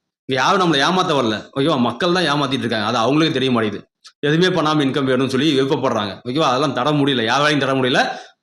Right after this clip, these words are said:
இ ஓ டபிள்யூ ஆக்ஷன் எடுத்துட்டு இருக்காங்க. ஓகேவா? இவங்கெல்லாம் வந்து பர்மிஷன் கேட்டு பண்ணிட்டு இருக்காங்க இ ஓ டபிள்யூ கிட்ட. So, இவங்களோட ப்ராஜெக்ட்டும் லாஸ்டா வந்து ஒன் இயர்க்கு முன்னாடி, ஓகேவா? ஒன் இயர்க்கு முன்னாடி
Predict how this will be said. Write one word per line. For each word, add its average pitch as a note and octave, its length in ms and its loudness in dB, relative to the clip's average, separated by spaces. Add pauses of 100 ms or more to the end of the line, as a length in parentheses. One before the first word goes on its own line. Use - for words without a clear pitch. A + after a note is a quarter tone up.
இ D#3 100 4
ஓ E3+ 120 4
டபிள்யூ D3+ 320 2
ஆக்ஷன் D3+ 300 0
எடுத்துட்டு C3+ 280 0
இருக்காங்க. G#2 280 -4
ஓகேவா? C#3+ 200 0
இவங்கெல்லாம் D3+ 340 2
வந்து F3+ 120 2
பர்மிஷன் D3+ 400 0
கேட்டு C#3 240 -2
பண்ணிட்டு C#3+ 300 -2
இருக்காங்க C3 280 0
இ C#3+ 40 2
ஓ - 20 0
டபிள்யூ C3 260 0
கிட்ட. A3 400 -2 (320)
So, D3 140 0
இவங்களோட D#3+ 340 2
ப்ராஜெக்ட்டும் F3+ 580 2
லாஸ்டா F3 400 2
வந்து E3 480 2
ஒன் D3 120 2
இயர்க்கு E3 260 0
முன்னாடி, E3+ 500 2
ஓகேவா? C#3 460 0
ஒன் C3 160 0
இயர்க்கு E3 240 0
முன்னாடி F#3 520 2